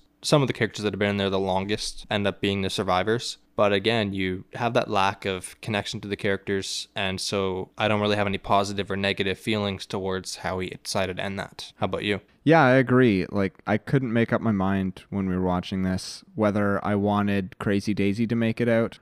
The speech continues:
Speaker 2: or I wanted Mannix and Samuel L. Jackson's character to make it out.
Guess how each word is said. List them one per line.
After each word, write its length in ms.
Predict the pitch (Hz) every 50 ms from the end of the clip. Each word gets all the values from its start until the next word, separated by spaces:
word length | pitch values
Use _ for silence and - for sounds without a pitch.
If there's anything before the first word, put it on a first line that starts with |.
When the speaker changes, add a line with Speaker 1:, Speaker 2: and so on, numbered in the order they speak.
| _ _
Speaker 2:
or 260 | - 104 101 95 92
I 80 | 92 90
wanted 640 | 92 90 90 90 90 90 87 87 82 78 - - - _ _ -
Mannix 580 | 113 110 104 98 95 90 87 - - - - - -
and 580 | - 95 90 90 87 85 85 82 80 82 - - _ -
Samuel 380 | - - 110 95 90 87 82 82
L. 60 | 85
Jackson's 440 | - 104 95 95 - - - 80 -
character 400 | - - 90 80 69 - 87 80
to 80 | 78
make 220 | 73 69 73 - 80
it 60 | 76
out. 320 | 76 71 64 - - -